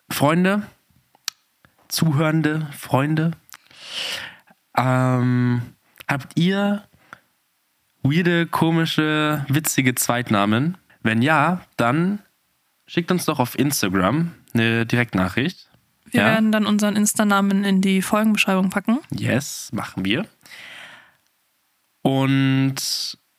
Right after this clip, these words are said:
Speaker 1: Ilse und ich suchen uns den, sagen wir einfach mal, interessantesten Zweitnamen raus. Natürlich müsst ihr das auch irgendwie belegen, dass ihr den habt, weil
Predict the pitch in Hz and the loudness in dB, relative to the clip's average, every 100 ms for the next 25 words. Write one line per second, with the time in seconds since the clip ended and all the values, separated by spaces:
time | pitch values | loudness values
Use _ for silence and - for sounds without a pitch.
0 | _ - 175 180 139 156 - 160 175 143 | _ -2 0 0 0 0 0 -2 0 2
1 | 113 120 135 - - - 113 113 113 110 | 2 2 0 -2 -4 0 2 2 2 2
2 | 110 110 127 _ _ _ - 147 185 175 | 2 0 -4 _ _ _ -4 0 2 2
3 | 151 143 139 131 131 - - 156 139 - | 2 0 0 0 -2 -2 -2 -2 -2 -2
4 | - 110 104 - 110 113 113 101 101 107 | -2 -2 -2 -2 -2 0 0 0 2 0
5 | 117 135 170 - - _ _ _ _ _ | 0 0 -4 -10 -16 _ _ _ _ _
6 | - - - - - _ _ _ _ _ | -20 -20 -20 -20 -20 _ _ _ _ _
7 | - 117 127 120 131 117 113 104 110 110 | -6 -2 0 0 0 0 0 0 0 2
8 | 110 98 101 107 104 95 104 92 95 104 | 2 2 2 2 2 0 0 0 0 -2
9 | - - 95 95 92 | -6 -4 0 0 -2